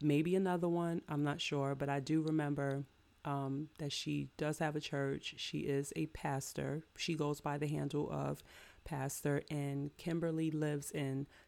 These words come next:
Tampa, Florida. So out the gate, based on physical appearance alone,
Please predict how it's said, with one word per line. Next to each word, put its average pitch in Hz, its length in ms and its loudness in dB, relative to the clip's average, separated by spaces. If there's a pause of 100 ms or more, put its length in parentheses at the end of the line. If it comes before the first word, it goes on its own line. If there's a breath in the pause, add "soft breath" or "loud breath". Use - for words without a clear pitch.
Tampa, 143 360 -2
Florida. 131 560 -2 (640 loud breath)
So 147 520 2
out 180 260 2
the 202 60 8
gate, 165 440 2 (120)
based 165 400 4
on 156 200 2
physical 160 480 2
appearance 151 560 0
alone, 143 640 0